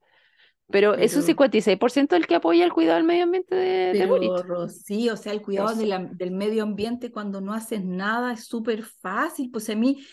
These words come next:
Speaker 2: jamás se me va a quemar el pan si nunca hago pan, po. O sea, es evidente, pues entonces, claro que, por supuesto que uno necesita cuidar el medio ambiente, pero también necesita hacerlo compatible con la inversión.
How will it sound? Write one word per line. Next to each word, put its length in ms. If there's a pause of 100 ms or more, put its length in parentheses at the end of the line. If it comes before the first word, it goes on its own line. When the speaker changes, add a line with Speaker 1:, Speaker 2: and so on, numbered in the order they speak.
(200)
Speaker 2:
jamás 560
se 120
me 140
va 80
a 40
quemar 300
el 140
pan 240
si 140
nunca 300
hago 240
pan, 280 (160)
po. 380 (720)
O 80
sea, 200
es 80
evidente, 720
pues 160
entonces, 340 (400)
claro 400
que, 220
por 180
supuesto 580
que 360 (180)
uno 260
necesita 340
cuidar 240
el 60
medio 220
ambiente, 440
pero 140
también 260
necesita 300
hacerlo 280
compatible 560
con 140
la 60
inversión. 680